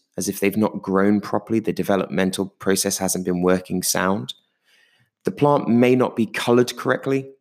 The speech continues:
and there might be a high number of pests present. So all of these are signs that something might not be right and the plant might be suffering with a disease. How could you identify what the disease is? Well, you could use some kind of gardening book or manual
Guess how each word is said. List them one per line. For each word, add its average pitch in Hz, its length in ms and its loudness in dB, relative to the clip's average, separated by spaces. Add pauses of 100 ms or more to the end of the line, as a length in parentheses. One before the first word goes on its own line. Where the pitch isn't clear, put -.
(420)
and 104 100 -2
there 110 100 4
might 120 300 2
be 113 100 4
a 110 40 2
high 107 240 0
number 104 300 2
of - 180 -4
pests - 480 -4
present. - 480 -4
So 107 160 0
all 131 160 6
of 135 80 8
these 110 220 2
are 104 40 -2
signs 95 520 0
that - 220 -2 (600)
something 104 540 0
might 95 160 2
not 90 160 -2
be 95 100 -2
right 92 320 0
and 90 180 -4 (220)
the 95 80 -4
plant 98 320 0
might 90 220 0
be - 80 -4
suffering 90 420 -2
with 85 140 -2
a 87 60 -2
disease. 87 600 -4 (680)
How - 180 -2
could 156 220 2
you 147 80 4
identify 123 460 2
what 113 500 0
the 113 80 -2
disease 110 480 0
is? 131 320 0 (240)
Well, 117 120 4
you 123 120 2
could 117 160 -8
use 120 180 0
some 117 140 -2
kind 104 180 0
of 101 160 -4
gardening 104 460 2 (100)
book 127 300 2
or 92 100 0
manual 104 640 2